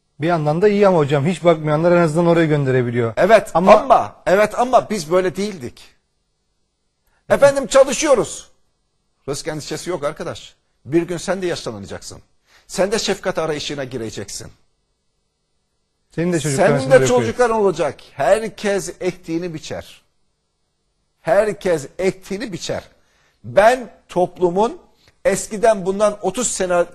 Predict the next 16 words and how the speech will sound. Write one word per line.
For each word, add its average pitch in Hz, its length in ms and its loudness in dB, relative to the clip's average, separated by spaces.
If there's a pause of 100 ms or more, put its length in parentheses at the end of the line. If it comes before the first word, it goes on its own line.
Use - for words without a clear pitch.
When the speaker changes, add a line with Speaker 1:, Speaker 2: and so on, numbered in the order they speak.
(100)
Speaker 2:
öncesinden 170 680 -6
olduğu 160 380 -2
gibi 156 400 -2 (1080)
büyük 147 520 -6 (100)
aile 156 440 0 (100)
olarak 131 460 -6
yaşamasından 156 760 -8
tarafım. 120 440 -8 (500)
Bizi 160 380 -8
biz 226 220 -8
yapan 160 360 -6
değerlerden 151 640 -6
bir 214 140 -2
tanesi 180 580 -4 (320)
büyük 180 360 -8 (120)
ailedir. 135 720 -4